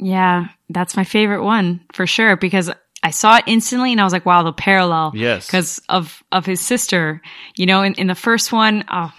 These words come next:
Speaker 1: I loved it, loved it, loved it. Just the one eye. And it really, that was what creeped me out a little bit too, because not only was it the parallel, but kind of like, all right, now that we know he's been possessed, or, like, what are, what's gonna happen to him, right?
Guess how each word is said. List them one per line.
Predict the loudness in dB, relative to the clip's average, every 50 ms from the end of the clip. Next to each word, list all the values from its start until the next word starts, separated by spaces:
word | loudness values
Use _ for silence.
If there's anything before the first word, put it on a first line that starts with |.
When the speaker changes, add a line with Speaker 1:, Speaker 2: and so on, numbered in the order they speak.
| _ _ _ _ -10 -6
Speaker 1:
I | -4 -4
loved | -2 0 2 2 2 2 2 -2
it, | -4 -4 -2
loved | -2 -2 -2 -2
it, | -2 -4 -4
loved | -4 -6 -6
it. | -6 -8
Just | -8 -8 -6 -2
the | -2 -2
one | 0 0 2 2 2 2 2
eye. | 4 4 4 2 0 -4 -12 -8 -2
And | 0 0 0
it | 0 0
really, | 0 2 2 2 2 2 4
that | 4 4 4
was | 4 2 2 0 0 -4 -8 -10 -12 -12 -10
what | -4 -2 0 0 0 0 -4 _ _ _
creeped | -4 0 2 2 2 2
me | 2 4 4
out | 6 6 6
a | 4
little | 4 2 2
bit | 2 0 -2 -4
too, | 0 2 4 4 4 4 2 0
because | -2 -4 -2 0 0 0 0 -2 -6 -8 -4
not | 0 0 0 2
only | 2 0 0
was | 0 0 0 -2
it | -4 -6
the | -6
parallel, | -6 -2 2 2 2 4 4 4 2 2 2
but | 2 4 4 6 4 4 2 -2 -8 -18 -20 -20 _
kind | -2 0 2 2 2
of | 2 2
like, | 2 0 0 2
all | 2
right, | 2 2 2
now | 2 2 4 4 6 6 4 4 2 0 -2 -6 -12 -20 -20 -20 -20 -20 -8 _
that | 0 0 2
we | 2 2 2
know | 4 4 2 2 0
he's | -2 -2 -2 0 0 0 0 0 -2 -2 -4 -4 -6 -8 _ _ _ _ _ _ _ _ -2
been | 0 0 0
possessed, | -2 -4 -4 0 4 4 4 4 2 0 -2
or, | 0 0
like, | 0 0 -2 -2
what | 0 2 4 4
are, | 4
what's | 4 2 0 0 0
gonna | 0 0 2
happen | 2 2 0 0 -2 -4
to | -4 -6
him, | -6 -4 0 2 2 2 2 0 -2
right? | -2 0 0 0 0 -2 -6